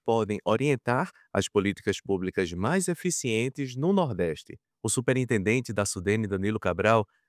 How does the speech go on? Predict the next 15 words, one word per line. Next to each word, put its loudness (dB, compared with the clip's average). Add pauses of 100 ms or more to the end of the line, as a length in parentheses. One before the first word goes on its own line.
(140)
destacou 0
que -2
o 0
curso -2
é 0
parte 0
de -6
um 0
esforço -2
maior 2 (280)
para 2
modernizar -2
a -2
gestão 0
pública, -2